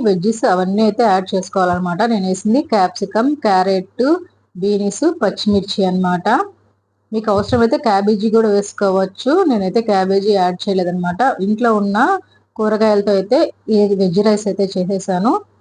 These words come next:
చాలా టేస్ట్‌గా ఉంటుందన్నమాట ఈ వెజ్ రైస్ అనేది. వీటిని హై ఫ్లేమ్‌లో బాగా మంచిగా టోస్ట్ చేసుకోవాలండి. లో ఫ్లేమ్‌లో పెట్టనే పెట్టకూడదన్నమాట. హై ఫ్లేమ్‌లోనే మనకి కూరగాయలు అనేవి వేగాలి.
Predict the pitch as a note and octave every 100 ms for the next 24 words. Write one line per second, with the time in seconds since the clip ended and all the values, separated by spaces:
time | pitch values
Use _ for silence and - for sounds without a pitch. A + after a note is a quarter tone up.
0 | _ _ _ _ _ _ _ _ _ _
1 | - G3+ G#3 A3 G#3+ G3 G#3 G3+ G3 F#3
2 | F3+ F#3+ F#3+ F#3 F#3 F3+ G#3+ C4 F#3 F#3
3 | F3+ E3+ G3 G3 F#3+ F3+ F3 A#3 F#4+ G4
4 | _ - - _ F#3+ A3 A3+ A3 F#3+ F#3+
5 | A3 B3+ A3+ A3+ A3+ D#3+ F3+ G3+ A#3 G#3
6 | F#3+ G#3 A3+ A#3 A#3 G3+ G3 - F#3+ -
7 | F#3+ F3+ F3+ F3+ F#3 D4+ G4 - _ -
8 | _ _ _ C#4+ _ _ _ _ _ _
9 | _ _ _ _ _ _ - G#3+ G#3 A3+
10 | G#3+ A3 G#3+ F#3 G#3+ G#3+ G3 F#3 F#3 F3+
11 | F#3 F3+ F3 A#3+ B3 G3 F#3+ G3+ G3+ G3
12 | F#3 G3+ D4 A3 F#3 G3 F#3+ F#3+ F#3+ F#3+
13 | F#3+ F#3+ F#3 F#3 F#3 F3+ E3+ F3 F3+ E3+
14 | A3